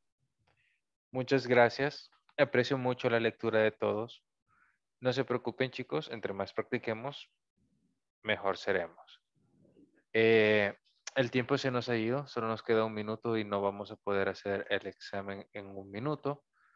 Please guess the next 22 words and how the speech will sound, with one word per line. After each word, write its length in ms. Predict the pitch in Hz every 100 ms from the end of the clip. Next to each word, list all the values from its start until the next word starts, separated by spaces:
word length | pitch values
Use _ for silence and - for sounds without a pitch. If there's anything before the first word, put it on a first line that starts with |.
| _ _ _ _ _ _
Solo 300 | - - 139
son 160 | 135 139
cinco 300 | 139 123 127
preguntas. 720 | 123 123 120 - 95 - - _ _ _ _ _ _ _ _ _ _ _ -
Así 280 | 107 - 117
que, 320 | - 120 110
por 300 | _ 120 107
favor, 540 | 110 107 117 160 185 _ _ _ _ _ _
si 160 | - 113
pueden 480 | - 110 117 127 120
después 340 | 113 - 113
de 60 | 110
la 120 | 107
clase 320 | 120 113 113
hacerlas, 640 | - 123 131 143 143 - _ _ _ - _ _
sería 320 | - 117 110
excelente. 720 | 110 - 117 120 110 - 156 _ _ _ _
Y 80 | 127
mañana 540 | 123 117 110 110 123
solo 260 | - 123 117
las 180 | 110 104
revisamos. 760 | 104 101 98 107 101 101 -